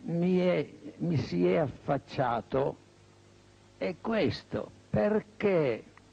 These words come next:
tante scienze, come erano nate, come si potevano unificare in una sola? Dopo lunghe notti insonne,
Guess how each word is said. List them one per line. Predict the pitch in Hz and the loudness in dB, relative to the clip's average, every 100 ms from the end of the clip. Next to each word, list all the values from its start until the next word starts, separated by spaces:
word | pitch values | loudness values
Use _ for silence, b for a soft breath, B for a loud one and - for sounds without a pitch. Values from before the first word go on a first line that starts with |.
| - - | -20 -8
tante | - 151 147 135 - - | -2 -2 0 -2 -2 0
scienze, | 123 - 120 139 160 175 - 98 85 - - - - | 0 0 2 4 4 0 2 2 2 -6 -20 -20 -8
come | - 226 233 214 | 0 2 4 4
erano | 175 151 127 131 127 120 | 6 6 4 2 2 2
nate, | 120 160 175 - 190 202 - - - - - - - - - - | 0 0 0 2 0 0 -8 -20 -20 -20 -20 -20 -20 -20 -20 -10
come | - 254 233 175 147 139 | -2 2 2 2 2 2
si | - 156 | 2 0
potevano | 143 151 143 160 151 151 139 135 - | 2 0 2 2 4 4 2 0 0
unificare | 147 151 143 - 131 - 147 143 139 | 2 4 2 2 -2 0 0 2 2
in | 135 131 | 2 2
una | 139 143 127 | 0 -2 -2
sola? | 113 - 139 160 175 175 156 - - - - - - - - - - - - - - - - - - - - | -4 -2 2 2 4 2 -2 -10 -20 -20 -20 -20 -20 -20 -20 -20 -20 -20 -20 -20 -20 -20 -20 -20 -20 -20 -18
Dopo | - 170 180 190 | -4 -4 -2 -2
lunghe | 190 226 247 208 175 156 147 | 2 2 2 2 2 2 2
notti | 143 156 156 - - - 147 131 | 2 2 0 -4 -16 -6 -2 2
insonne, | 143 - - - 170 160 160 170 180 | 2 0 -4 0 2 2 2 2 0